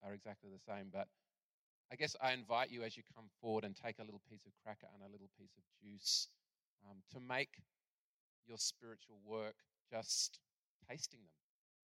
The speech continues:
just actually tasting them. Tasting, uh, the sugar, tasting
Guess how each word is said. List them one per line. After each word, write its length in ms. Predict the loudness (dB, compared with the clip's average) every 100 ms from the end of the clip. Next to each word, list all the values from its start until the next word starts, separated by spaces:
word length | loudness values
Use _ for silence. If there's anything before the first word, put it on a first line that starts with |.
| _ -20
just 160 | -20
actually 400 | -20 -20 -20 -20 -14
tasting 420 | -14 -16 -20 -20
them. 160 | -20 -20 _ _ _ _ _ _ -20 -12
Tasting, 720 | -10 -10 -12 -18 -16 -16 -18 -20 _ _ _ _ _ -20
uh, 160 | -18 -8
the 80 |
sugar, 440 | 0 0 0 -2 -4 _ _ _ _
tasting 480 | -16 -16 -18 -18 -18